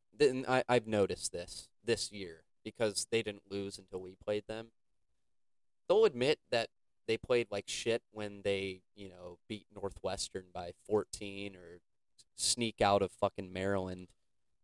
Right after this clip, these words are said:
uh, and they'll go, "Oh, I cannot believe how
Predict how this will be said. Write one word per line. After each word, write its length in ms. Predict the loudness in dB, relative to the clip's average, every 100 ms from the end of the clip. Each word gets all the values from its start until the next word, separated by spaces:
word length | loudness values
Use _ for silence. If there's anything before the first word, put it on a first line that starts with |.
| -6
uh, 340 | -2 -2 -4 -8 _ _ -6
and 100 | -2
they'll 80 |
go, 120 | 2 4
"Oh, 360 | 6 6 6
I 120 | 2 2
cannot 400 | 6 8 8 6
believe 400 | 0 0 0 0
how 340 | 0 2 2